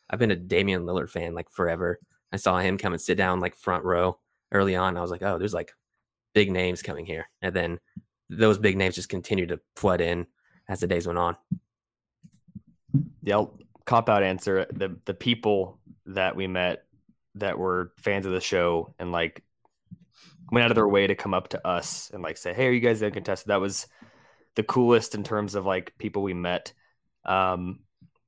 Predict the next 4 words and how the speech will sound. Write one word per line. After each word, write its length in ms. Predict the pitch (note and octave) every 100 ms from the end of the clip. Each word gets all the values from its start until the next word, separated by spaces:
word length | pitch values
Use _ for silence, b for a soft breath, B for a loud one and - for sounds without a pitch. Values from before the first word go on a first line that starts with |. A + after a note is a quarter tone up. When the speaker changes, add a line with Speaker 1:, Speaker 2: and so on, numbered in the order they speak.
| _
Speaker 2:
like, 200 | - G2+
C, 720 | - - - A#2+ B2 B2+ B2 - _ _ _ _ _ _ _ _ -
probably 280 | C#3+ F#3+ E3
Kyrie. 720 | - B2+ A#2 G#2+ A#2 B2